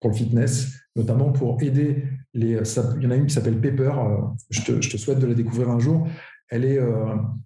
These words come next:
c'est une application qui te permet de, de, de, d'organiser tes relances. Ça permet au boss de savoir, euh, si les, les relances sont faites, si elles sont bien faites. Ça permet de plus jamais oublier personne.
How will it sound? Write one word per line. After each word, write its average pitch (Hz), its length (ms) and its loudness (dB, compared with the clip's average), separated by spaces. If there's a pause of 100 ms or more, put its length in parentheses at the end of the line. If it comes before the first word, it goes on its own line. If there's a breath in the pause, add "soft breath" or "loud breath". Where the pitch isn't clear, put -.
(240)
c'est - 160 -4
une 120 100 2
application 131 500 0
qui 165 140 0
te - 80 -2
permet 147 300 2
de, 120 680 2
de, 127 120 0 (240)
de, 117 180 2
d'organiser 156 760 2
tes 139 120 0
relances. 131 680 -2 (480 loud breath)
Ça - 140 -4
permet 131 240 2
au 131 60 2
boss 139 220 2
de 131 80 2
savoir, 127 540 2
euh, 110 220 2
si 127 340 -2
les, 113 340 2
les 120 100 0
relances 123 300 2
sont 107 200 2
faites, 165 280 0
si - 140 -2
elles 113 80 0
sont 113 160 0
bien 117 180 2
faites. 147 420 0 (420 loud breath)
Ça 120 140 -4
permet 131 260 0
de 123 80 0
plus 117 160 0
jamais 135 220 4
oublier 123 260 4
personne. 139 560 0